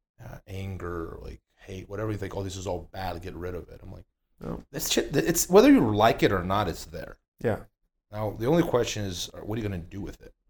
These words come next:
Speaker 2: Yes.
Speaker 1: 'Cause, like, you know, fear is something that's kept you alive. It's almost, it's something that you were,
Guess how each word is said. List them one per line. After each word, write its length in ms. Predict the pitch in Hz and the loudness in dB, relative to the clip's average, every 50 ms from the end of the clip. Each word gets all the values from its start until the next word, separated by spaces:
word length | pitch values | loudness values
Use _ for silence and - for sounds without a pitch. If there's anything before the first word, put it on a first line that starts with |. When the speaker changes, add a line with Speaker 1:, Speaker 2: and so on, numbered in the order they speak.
| - | -8
Speaker 2:
Yes. 420 | - 110 101 - - - - - - _ | -4 -2 -2 -2 -4 -8 -12 -12 -12 _
Speaker 1:
'Cause, 140 | - 131 139 | -4 0 0
like, 200 | 143 143 - - | 0 0 0 -2
you 160 | 143 151 170 | -2 2 2
know, 140 | 160 139 120 | 2 2 2
fear 400 | - - - - 156 151 147 127 | 0 0 4 6 6 6 6 4
is 100 | 107 - | 2 2
something 240 | - 117 104 98 | 0 -2 -2 -4
that's 140 | 95 90 - | -6 -6 -6
kept 260 | - - 113 107 - | -4 -2 -4 -2 -2
you 80 | - 90 | -4 -2
alive. 180 | 87 95 95 95 | -2 -2 -2 -2
It's 120 | 95 - | -2 0
almost, 320 | 151 151 135 135 - - - _ _ _ _ _ _ _ _ _ _ _ | 0 0 0 -2 -6 -10 -14 _ _ _ _ _ _ _ _ _ _ _
it's 160 | - - 92 - | -12 -10 -6 -4
something 200 | 123 110 104 107 | -4 -2 -2 -2
that 60 | 101 | 0
you 120 | 101 107 | 0 0
were, 240 | 101 98 95 85 - | 0 0 -2 -4 -6